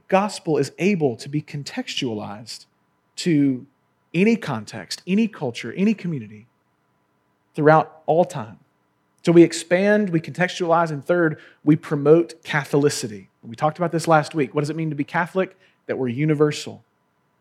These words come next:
We promote to the world that the people of God are not competing against one another. So if a church in town is growing in numbers that is just huge and exponential because people are coming to know Christ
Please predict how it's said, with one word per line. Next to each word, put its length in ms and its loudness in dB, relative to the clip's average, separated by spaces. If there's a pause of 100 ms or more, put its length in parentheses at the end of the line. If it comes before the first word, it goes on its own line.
(160)
We 120 2
promote 420 2
to 120 -4
the 160 4
world 680 0
that 120 -8
the 60 -6
people 440 -2
of 160 -6
God 400 2
are 80 -6
not 340 -4
competing 640 -2
against 340 -6
one 120 -14
another. 280 -20 (1300)
So 140 6
if 200 2 (500)
a 80 -2
church 440 2
in 180 2
town 420 0
is 120 -2
growing 680 2
in 220 -6
numbers 440 0
that 120 2
is 140 -4
just 320 -12
huge 420 0
and 80 -6
exponential 600 -4
because 200 -6
people 300 -4
are 60 0
coming 300 -4
to 60 -8
know 160 -2
Christ 640 -2